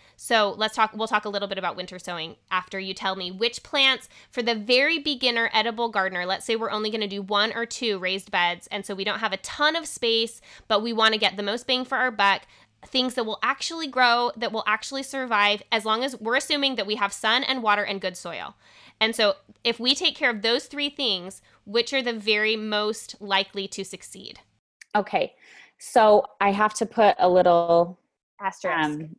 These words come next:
Speaker 2: yes. Before we talk about that, you really have to consider what you and your family are going to eat. Um, so, for example, I think radishes are super duper fun to grow.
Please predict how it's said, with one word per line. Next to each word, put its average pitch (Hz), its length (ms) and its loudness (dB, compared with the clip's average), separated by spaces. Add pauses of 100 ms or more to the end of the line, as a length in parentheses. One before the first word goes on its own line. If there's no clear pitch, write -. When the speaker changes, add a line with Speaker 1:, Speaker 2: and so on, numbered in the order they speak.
Speaker 2:
yes. 175 480 -2 (680)
Before 180 640 4
we 185 120 0
talk 208 160 0
about 185 160 4 (180)
that, 160 160 0 (180)
you 208 160 4
really 233 340 8
have 262 240 0
to 262 100 0
consider 220 540 2
what 185 320 2
you 208 260 4
and 185 160 0
your 175 120 -2
family 170 520 -2
are 165 400 4
going 151 260 0
to 156 260 -4
eat. - 600 -10 (300)
Um, 170 640 2 (760)
so, 190 600 6
for 247 100 6
example, 226 380 4
I 214 120 2
think 294 200 2
radishes 175 1120 2
are 190 120 6
super 190 440 0
duper 240 320 2
fun 214 220 0
to 277 120 -4
grow. 170 380 6